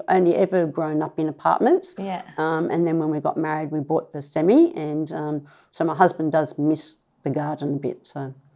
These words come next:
Speaker 2: Yeah.
Speaker 1: Mm.
Speaker 2: And so you've lived in Clovelly, um, Coogee, and now Maroubra Beach.
Speaker 1: Yes,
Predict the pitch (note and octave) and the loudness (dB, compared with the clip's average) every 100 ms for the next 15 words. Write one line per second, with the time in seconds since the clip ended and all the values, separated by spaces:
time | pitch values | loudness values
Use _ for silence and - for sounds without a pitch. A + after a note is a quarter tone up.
0 | - F3+ D#3+ D3+ - E3 C#3 C3+ B2+ _ | -12 -10 -10 -12 -10 -6 -6 -6 -12 _
1 | _ _ A#3 B3 B3+ B3+ C4 C4 C#4+ E4 | _ _ 0 4 4 4 4 2 0 0
2 | D#4 G#3 A#3 G#3 G3+ - - A3 G3+ G#3+ | -2 -2 0 0 -4 -10 -4 -2 2 4
3 | A#3+ D4+ F#4+ F#4 _ _ _ _ _ _ | 4 2 0 -6 _ _ _ _ _ _
4 | - F#3 F3 F3+ - C#4+ A3 A3 C4 - | -2 0 2 0 2 2 4 0 2 2
5 | G#3+ G#3 G3+ G3 F#3+ F#3+ F#3 D#3+ - - | 2 4 4 4 2 2 -2 -2 -4 -8
6 | - E3 E3 - | 0 2 2 -4